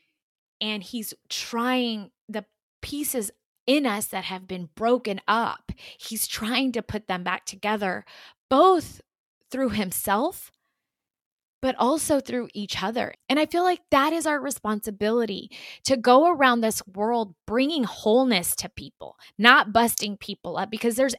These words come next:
any number of things that we can do that will bust folks up.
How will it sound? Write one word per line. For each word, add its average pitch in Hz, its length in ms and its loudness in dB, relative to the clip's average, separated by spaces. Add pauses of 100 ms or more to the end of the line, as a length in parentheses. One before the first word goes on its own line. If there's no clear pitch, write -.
any 294 280 0
number 240 360 2
of 208 140 -2
things 208 320 -6
that 190 140 -8
we 220 140 -6
can 190 220 -8
do 180 400 -6 (360)
that 233 140 6
will 208 120 0
bust 214 360 2
folks - 380 -4
up. - 280 -4